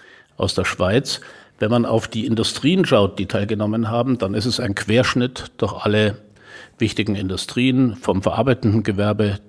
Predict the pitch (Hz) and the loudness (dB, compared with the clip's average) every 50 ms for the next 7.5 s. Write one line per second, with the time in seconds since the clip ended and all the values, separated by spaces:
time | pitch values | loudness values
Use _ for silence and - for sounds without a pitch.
0 | - 87 80 87 - - 87 85 90 - 117 110 101 120 101 92 92 92 - - | -10 -8 -8 -6 -4 -4 -4 -4 -6 -4 -2 -2 -2 -2 -2 -2 -2 -4 -6 -6
1 | - 101 95 98 98 104 - - - _ _ _ _ - 80 87 104 101 98 92 | -6 -6 -6 -6 -8 -10 -14 -18 -20 _ _ _ _ -6 0 2 2 2 2 2
2 | 95 92 - - - - 85 90 98 - - - - - - - - - _ _ | 0 0 -2 -4 -4 -6 -4 -4 -6 -8 -12 -20 -20 -20 -20 -20 -20 -20 _ _
3 | _ _ _ _ - 80 - - 101 98 107 95 87 87 92 - - 104 113 113 | _ _ _ _ -12 -8 -4 -2 0 2 2 2 0 -2 -6 -8 -6 -4 0 0
4 | 107 107 107 104 101 - 92 90 98 98 95 98 - - - - - - 95 92 | 0 0 0 0 0 0 0 0 0 -2 -2 -4 -6 -12 -20 -18 -6 -2 0 2
5 | 87 95 85 - - - 92 101 123 120 - - 123 113 - - - 120 117 101 | 2 2 0 2 0 0 2 4 2 2 4 2 2 0 0 2 4 4 4 4
6 | 87 - 98 87 - 82 90 101 104 - - 98 90 95 92 - 90 87 - 98 | 2 -2 -4 -2 -2 -2 -2 -2 -2 -2 -2 -4 -4 -4 -8 -8 -8 -6 -4 -4
7 | 101 - 113 110 110 110 110 113 117 123 | -2 -2 -2 0 0 2 2 2 2 0